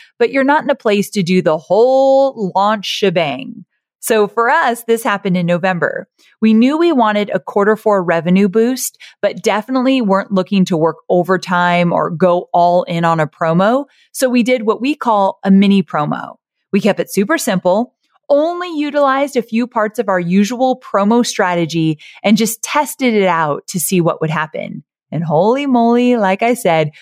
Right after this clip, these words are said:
we knocked our goal out of the park. So in today's episode, I'm going to share with you what we did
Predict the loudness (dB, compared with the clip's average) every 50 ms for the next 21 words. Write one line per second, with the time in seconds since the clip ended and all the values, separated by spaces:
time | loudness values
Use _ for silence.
0 | _ _ -2 0 4 4 6 6 4 4 2 0 -2 -4 -2 -2 -2 -2 0 0
1 | 0 2 2 0 0 -2 -4 -2 -2 -2 -2 -2 -4 -4 -8 -8 -8 -10 _ _
2 | _ _ _ _ _ _ _ -6 -2 0 0 0 0 0 -2 -2 0 0 0 0
3 | -2 -4 -4 -6 -10 -4 -2 0 2 2 0 -2 -4 -4 -2 0 0 2 2 0
4 | 0 -2 -2 -4 -2 -2 0 2 2 2 0 0 -2 -2 -2 0 2 2 2 2
5 | 2 0 -2 0 0 -2 -2 0 2 2 2 2 2 0 -2